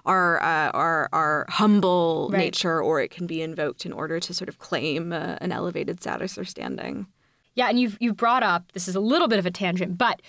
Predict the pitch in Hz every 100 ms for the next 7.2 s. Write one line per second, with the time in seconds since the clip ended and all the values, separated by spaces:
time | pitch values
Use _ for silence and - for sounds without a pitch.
0 | - 233 214 233 277 - 254 - 220 220
1 | 208 - 202 202 175 127 - - 196 190
2 | 202 190 185 202 220 147 - 190 180 -
3 | 208 202 196 190 185 185 180 - 220 208
4 | 185 156 - 233 233 214 - 320 311 370
5 | 294 240 247 220 180 - - 190 165 -
6 | 196 202 214 190 180 185 208 226 226 202
7 | 190